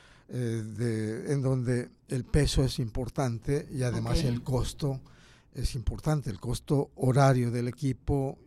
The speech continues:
Speaker 1: y el costo, eh, digamos, directo.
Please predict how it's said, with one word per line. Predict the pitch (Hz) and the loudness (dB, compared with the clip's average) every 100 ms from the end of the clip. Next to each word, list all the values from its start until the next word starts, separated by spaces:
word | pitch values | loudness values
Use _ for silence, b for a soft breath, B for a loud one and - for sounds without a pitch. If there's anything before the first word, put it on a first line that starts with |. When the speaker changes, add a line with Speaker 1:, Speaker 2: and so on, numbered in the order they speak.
| 160 | -10
Speaker 1:
y | 120 | -6
el | 113 104 | -6 -6
costo, | 117 117 - 139 127 190 b b b b | -6 -6 -2 -2 -2 -4 b b b b
eh, | - 120 117 113 113 107 107 - | -8 -4 -2 -2 -2 -4 -8 -12
digamos, | - 104 104 120 127 120 - - - | -10 -6 -2 -2 -2 -2 -4 -6 -12
directo. | 135 127 139 131 123 - - - | -6 2 4 4 2 0 -14 -14